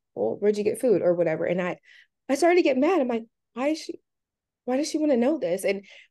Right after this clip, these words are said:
you were the type of person, you're like, "I just wanna learn. I wanna know about you. What, how was your day? What did you feel?" Or like, uh, and I'm like, "No, I don't know. I just ate some French fries. I don't care. I'm going,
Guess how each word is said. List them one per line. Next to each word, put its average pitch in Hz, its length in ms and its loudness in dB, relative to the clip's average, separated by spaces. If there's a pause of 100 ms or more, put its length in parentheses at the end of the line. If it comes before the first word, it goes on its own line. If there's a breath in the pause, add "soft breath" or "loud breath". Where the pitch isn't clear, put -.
(160)
you 220 140 -6
were 330 80 -2
the 285 100 -2
type 226 160 -6
of - 100 -20
person, 233 200 -6
you're 240 100 -2
like, 220 160 -8
"I 226 80 -2
just 254 160 -8
wanna 277 180 2
learn. 240 320 2
I 185 80 0
wanna 240 220 2
know 262 160 2
about 165 240 0
you. 175 100 -4
What, 196 240 -6
how 220 160 -4
was 240 80 -2
your 247 100 -4
day? 277 200 2
What 170 320 -6
did 202 100 -18
you 240 100 -6
feel?" 302 300 2
Or 196 40 4
like, 175 220 2
uh, 202 160 -4
and - 120 -8
I'm 202 100 -8
like, 190 220 -6 (360)
"No, 294 360 4
I 277 100 2
don't 381 220 0
know. 254 200 4
I 294 80 0
just 294 200 -4
ate 294 160 2
some 320 160 -2
French 294 220 4
fries. 196 260 0
I 247 100 2
don't 339 220 0
care. - 260 -2
I'm 302 160 -4 (300)
going, 262 420 4